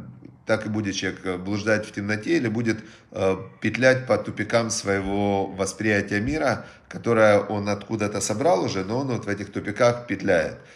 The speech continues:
То есть обязательно нужно присоединяться к внешнему источнику божественного знания и найти такого учителя — это самое большое счастье.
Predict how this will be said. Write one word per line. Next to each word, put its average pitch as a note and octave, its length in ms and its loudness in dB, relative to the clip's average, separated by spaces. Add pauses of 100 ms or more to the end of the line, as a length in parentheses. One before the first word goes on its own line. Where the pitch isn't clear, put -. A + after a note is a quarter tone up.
(140)
То - 60 -14
есть F#2 100 -8
обязательно B2 400 -2
нужно G#2+ 320 -4
присоединяться G#2 1000 -2
к F#2+ 300 2
внешнему G2 580 -2
источнику F#2+ 500 -6
божественного F#2+ 640 -2
знания D#3 480 -4 (400)
и A#2+ 100 -2
найти A2+ 320 2
такого A2+ 300 -2
учителя — G#2+ 420 -2
это F#2+ 200 0
самое G#2 300 -2
большое F#2 320 -2
счастье. - 440 -6